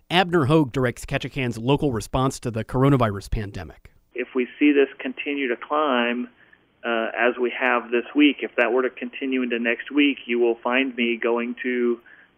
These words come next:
Speaker 2: uh, the mayors and asking them to declare, uh, an emergency again, potentially, where we're asking people to hunker down, and I don't want to get to that point.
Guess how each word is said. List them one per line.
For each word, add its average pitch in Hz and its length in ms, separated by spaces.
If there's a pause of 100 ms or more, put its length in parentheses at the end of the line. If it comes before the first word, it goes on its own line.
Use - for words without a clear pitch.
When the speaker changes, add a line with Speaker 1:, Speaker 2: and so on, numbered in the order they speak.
(120)
Speaker 2:
uh, 110 440
the 113 100
mayors 120 540
and 113 100
asking 120 400
them 120 220
to 120 80
declare, 120 720 (440)
uh, 110 280
an 117 100
emergency 113 600
again, 107 300
potentially, 110 600
where 113 200
we're 110 220
asking 117 440
people 127 340
to 120 80
hunker 131 340
down, 123 320
and 110 100
I 107 120
don't 123 260
want 131 160
to 120 60
get 123 220
to 131 80
that 110 220
point. 127 360